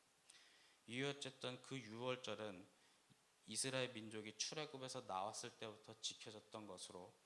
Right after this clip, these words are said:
그 이집트라는 강대국 안에서 우리를 약속의 땅으로 이끌었고 그곳에서 하나님 나라를 세우려 했던 하나님의 뜻을 한, 일 년에 한 번,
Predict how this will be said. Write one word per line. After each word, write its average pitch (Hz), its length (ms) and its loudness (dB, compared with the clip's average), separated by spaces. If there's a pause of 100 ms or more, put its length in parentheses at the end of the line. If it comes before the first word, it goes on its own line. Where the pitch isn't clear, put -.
(460)
그 123 440 0 (480)
이집트라는 120 680 2
강대국 110 560 0
안에서 98 340 -2 (120)
우리를 113 420 -2
약속의 120 560 -2
땅으로 117 280 0
이끌었고 98 840 -8 (300)
그곳에서 113 500 -2
하나님 147 540 -2
나라를 120 340 2
세우려 127 440 -2
했던 113 340 -4
하나님의 135 640 -4
뜻을 120 440 -2 (400)
한, 135 340 0
일 135 180 2
년에 135 200 4
한 107 240 0
번, 92 220 -2